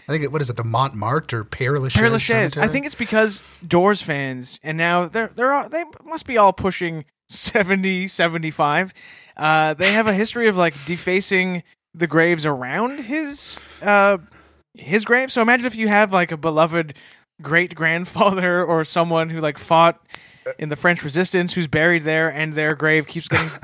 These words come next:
Speaker 1: <laughs>
Speaker 2: like, "Break on through to the other side," um, you know, graffitied onto it or something.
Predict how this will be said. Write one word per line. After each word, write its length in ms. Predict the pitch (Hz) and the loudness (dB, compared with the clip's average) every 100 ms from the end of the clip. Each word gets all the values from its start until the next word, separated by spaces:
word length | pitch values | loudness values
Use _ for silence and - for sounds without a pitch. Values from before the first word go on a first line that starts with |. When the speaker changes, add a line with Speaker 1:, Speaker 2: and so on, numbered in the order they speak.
| - | -18
Speaker 1:
<laughs> 240 | - - | -20 -14
Speaker 2:
like, 200 | 139 120 131 | -14 -12 0
"Break 260 | 208 226 | 2 4
on 180 | 233 226 | 2 2
through 280 | - 262 240 | -2 -4 -2
to 140 | 202 | 0
the 140 | 214 233 | 2 4
other 240 | 240 226 | 4 2
side," 560 | 240 277 254 220 165 - - | 4 4 4 2 -4 -12 -8
um, 540 | 151 143 139 135 131 - | -4 -2 -4 -8 -14 -14
you 120 | 160 | -8
know, 120 | 147 | -8
graffitied 600 | 135 156 139 180 165 165 160 | -6 -10 -8 -4 -2 0 0
onto 360 | 156 165 180 | 2 2 2
it 300 | 156 156 - | 2 0 -2
or 40 | 180 | -6
something. 400 | 139 131 127 | -8 -12 -12